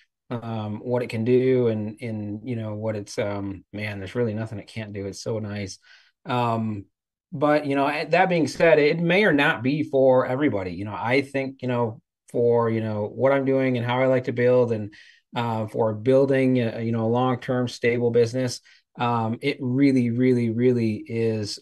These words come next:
um, a very nice tool to, um, to have, because it, you know, I'll go through it as we go, but it allows you to build, like, an actual,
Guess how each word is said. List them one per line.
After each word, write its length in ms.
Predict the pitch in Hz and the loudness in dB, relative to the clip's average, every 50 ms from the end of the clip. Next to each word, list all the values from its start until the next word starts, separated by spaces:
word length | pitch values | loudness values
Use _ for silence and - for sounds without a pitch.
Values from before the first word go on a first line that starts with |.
| - | -12
um, 540 | 107 104 101 101 98 95 98 95 92 92 87 _ _ - | -12 -10 -8 -8 -8 -8 -8 -8 -8 -10 -12 _ _ -16
a 140 | - 104 98 | -14 -12 -12
very 540 | 98 104 107 113 123 120 117 113 110 104 110 | -12 -10 -6 -2 0 0 0 0 -2 -4 -6
nice 340 | 110 113 110 107 101 - - | -6 -6 -6 -6 -8 -10 -12
tool 440 | - - 117 113 110 104 104 101 | -14 -12 -10 -8 -6 -6 -6 -6
to, 400 | 98 - - 113 104 101 98 95 | -6 -8 -8 -6 -6 -4 -4 -6
um, 360 | 95 95 95 92 92 92 92 - _ _ _ _ _ _ _ _ - | -8 -8 -10 -12 -12 -14 -14 -18 _ _ _ _ _ _ _ _ -8
to 80 | 123 | -6
have, 440 | 117 123 117 120 123 123 123 117 - | -4 -4 -2 -2 0 -2 -2 -4 -6
because 340 | - 110 - 110 104 98 - | -8 -6 -4 -4 -4 -4 -6
it, 180 | 107 104 101 - | -8 -8 -8 -8
you 80 | 120 | -8
know, 240 | 110 104 101 101 104 - _ _ _ - - _ - | -8 -8 -10 -10 -12 -14 _ _ _ -20 -12 _ -2
I'll 140 | 135 143 | 0 0
go 200 | 143 135 135 131 | 2 2 2 2
through 340 | 127 - 139 139 131 135 127 | 2 0 -2 -4 0 2 2
it 60 | 120 | 2
as 160 | 117 110 101 - | 2 2 0 -2
we 80 | 113 | 0
go, 260 | 110 127 123 117 113 | 2 2 4 4 2
but 200 | 101 104 101 98 - | 0 -2 -4 -4 -4
it 180 | 127 123 127 | -6 -4 -2
allows 460 | 127 123 117 113 117 117 120 120 110 110 | -2 0 0 0 0 2 2 2 0 -2
you 120 | 113 104 | -6 -8
to 120 | 95 - | -10 -8
build, 280 | 104 107 110 110 107 107 | -6 -4 -4 -2 -2 -2
like, 240 | 104 101 101 - - | -2 -4 -4 -4 -6
an 140 | 101 101 - | -8 -8 -8
actual, 840 | - 120 113 120 - - - 120 113 113 113 110 110 110 104 - | -6 -2 -2 -2 -2 -4 -6 -2 0 2 2 4 4 2 0 -2